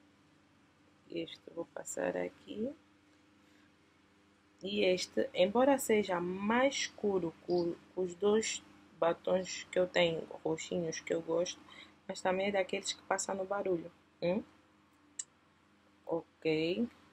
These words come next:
E depois, para finalizar, ai, desculpem, não vos dei a referência deste. Este é o Matita quinhentos e doze. O outro é quinhentos e quinze e este é quinhentos e doze. São da mesma família.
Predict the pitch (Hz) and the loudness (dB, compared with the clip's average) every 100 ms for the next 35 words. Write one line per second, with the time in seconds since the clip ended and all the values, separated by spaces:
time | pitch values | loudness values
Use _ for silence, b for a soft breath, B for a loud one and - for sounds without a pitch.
0 | _ _ _ 233 220 - - 170 165 - | _ _ _ -2 -2 -4 0 2 0 8
1 | - 190 185 180 185 220 214 190 - 170 | 10 10 4 -4 0 0 0 -4 -2 0
2 | 165 180 233 - - 190 180 - 190 175 | 0 -2 -6 -10 0 2 2 -4 -2 2
3 | 180 190 180 185 175 - - 170 170 - | 2 0 -2 2 2 0 -4 -2 0 -2
4 | 151 151 - B B B B B - 202 | -2 -6 -10 B B B B B 0 2
5 | 220 - - 240 - 202 190 185 185 180 | 2 0 0 -2 2 4 4 4 2 0
6 | - 214 214 - 240 247 285 - - - | -4 -6 -6 0 6 6 4 -6 -20 -20
7 | _ _ _ _ _ _ _ _ _ - | _ _ _ _ _ _ _ _ _ -8
8 | 202 196 214 214 170 170 165 160 147 147 | -4 0 0 0 -2 -2 0 0 0 -2
9 | - 175 180 202 196 190 180 175 185 - | -4 0 0 0 -2 -4 0 0 0 2
10 | - - 214 226 - - - 196 190 190 | 2 4 2 4 2 0 -2 -2 -2 -2
11 | - 185 - 180 180 180 175 165 151 - | -6 -8 -2 -2 -2 -4 -6 -4 -4 -4
12 | 180 180 175 180 175 - 165 151 | -4 -2 -4 -4 -8 -14 -14 -14